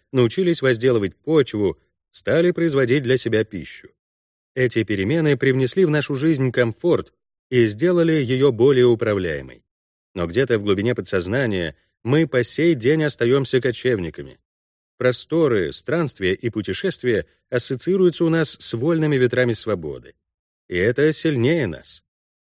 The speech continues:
Для кошки небольшое ограниченное помещение означает безопасность, укрытие. Мы же, попав в замкнутое пространство, ощущаем тревогу.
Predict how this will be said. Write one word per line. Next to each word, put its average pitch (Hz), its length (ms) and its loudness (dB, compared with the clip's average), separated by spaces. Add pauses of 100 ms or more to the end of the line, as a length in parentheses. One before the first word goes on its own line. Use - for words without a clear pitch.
(120)
Для 123 240 0
кошки - 360 -2
небольшое 131 600 0
ограниченное 139 580 0
помещение 131 640 -2
означает 131 680 -2
безопасность, 117 880 -6 (320)
укрытие. 127 640 -6 (1000)
Мы 104 280 2
же, 117 180 -2
попав 135 340 -2
в 107 100 -10
замкнутое 127 520 0
пространство, 110 760 -2 (200)
ощущаем 135 600 0
тревогу. 110 720 0